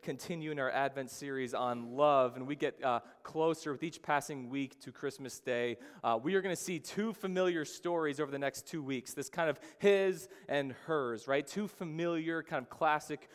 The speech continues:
Christmas stories. Um, one first this week on Joseph, and then next week on Mary. And they're just kind of responses to the fact that they are told that the Messiah, the, the Christ,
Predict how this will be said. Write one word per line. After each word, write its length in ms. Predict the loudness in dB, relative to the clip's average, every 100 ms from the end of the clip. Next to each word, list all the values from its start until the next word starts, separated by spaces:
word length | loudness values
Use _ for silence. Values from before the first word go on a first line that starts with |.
| -20
Christmas 580 | -6 -4 -4 -6 -8 -8
stories. 680 | -16 -6 -2 0 0 -2 -4 -14 -4
Um, 280 | 0 0 2
one 340 | 2 4 2 -4 -6 0
first 240 | 2 2
this 180 | -4 -4
week 180 | -4 0
on 220 | 0 0
Joseph, 460 | 2 2 2 -2 -4 -18 -8
and 140 | -4 0
then 200 | 0 2
next 280 | 2 0
week 220 | -4 -4 0
on 300 | 0 0 -2
Mary. 420 | 0 2 0 -2 -6 -20 _ _ -12
And 120 | -4 0
they're 140 | 0
just 140 | 0
kind 180 | 0 2
of 60 | 2
responses 880 | -2 -6 -10 -2 2 4 2 -4 -10
to 60 | -8
the 120 | -8
fact 500 | 0 4 4 4 -4 -16 -6
that 140 | -2
they 140 | 2 2
are 140 | 2
told 520 | -2 0 2 2 0 -6 -4
that 140 | -2 0
the 60 |
Messiah, 800 | 0 -2 -2 0 4 4 2 -2 -8 -20 _ _ _ _ _ _ _ _ _
the, 160 | 0 2
the 100 | 0
Christ, 840 | -2 -4 -4 2 4 2 -2 -10 -14